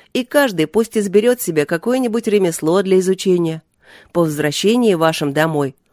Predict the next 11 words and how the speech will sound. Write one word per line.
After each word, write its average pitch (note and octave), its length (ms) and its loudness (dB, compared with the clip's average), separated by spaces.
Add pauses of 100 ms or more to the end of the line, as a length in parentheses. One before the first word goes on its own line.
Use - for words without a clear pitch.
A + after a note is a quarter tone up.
(100)
тот G#3 260 0
из D#3+ 140 -2
вас, D3+ 280 -2
который G3 420 0
выкажет F#3 480 -2
себя F#3+ 320 0
искуснее F3+ 580 -2
других F#3 440 -2
в - 40 -10
своем A3 360 2
деле, D3+ 380 -2